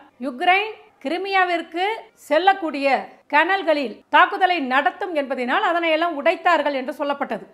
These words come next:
சி சி டி வி காட்சிகள் அணையில் ஒரு குறிப்பிடத்தக்க வெடிப்பை காண்பித்தது. இது சாலை மற்றும் ரயில் பிரிவுகளை அழிக்க வழிவகுத்தது. ஆனாலுமே அணைக்கு குறைந்த சேதம்தான் ஏற்பட்டது. அணை முழுவதுமாக அழிந்தால்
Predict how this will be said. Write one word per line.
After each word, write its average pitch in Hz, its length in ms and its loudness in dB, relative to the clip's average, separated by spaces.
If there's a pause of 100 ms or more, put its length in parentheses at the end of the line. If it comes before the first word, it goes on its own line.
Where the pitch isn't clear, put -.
(160)
சி 320 200 -6
சி 339 120 -6
டி 349 160 -6
வி 302 100 -6
காட்சிகள் 285 640 -2 (200)
அணையில் 311 460 -4
ஒரு 285 200 -4
குறிப்பிடத்தக்க 320 840 -4 (280)
வெடிப்பை 285 640 0 (240)
காண்பித்தது. 294 760 0
இது 339 220 -8
சாலை 339 380 2
மற்றும் 320 360 -6
ரயில் 302 320 0
பிரிவுகளை 285 720 -4
அழிக்க 320 380 0
வழிவகுத்தது. 240 600 -2 (240)
ஆனாலுமே 294 640 2 (460)
அணைக்கு 339 440 -4
குறைந்த 311 340 -2
சேதம்தான் 247 500 -4
ஏற்பட்டது. 220 840 -6
அணை 339 360 0
முழுவதுமாக 302 1000 -2
அழிந்தால் 240 480 -2